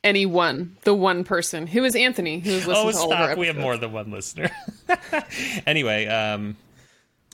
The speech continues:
Speaker 2: this one's about, da, da, da, da,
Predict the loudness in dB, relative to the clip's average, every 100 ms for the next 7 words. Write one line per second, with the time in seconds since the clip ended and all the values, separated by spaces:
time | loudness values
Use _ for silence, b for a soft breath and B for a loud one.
0 | _ _ _ -6 -4 -4 -4 -6 -4 -4
1 | -6 -8 -12 -14 -20 _ _ _ _ _
2 | -8 -8 -4 -4 0 4 4 4 4 4
3 | 2 0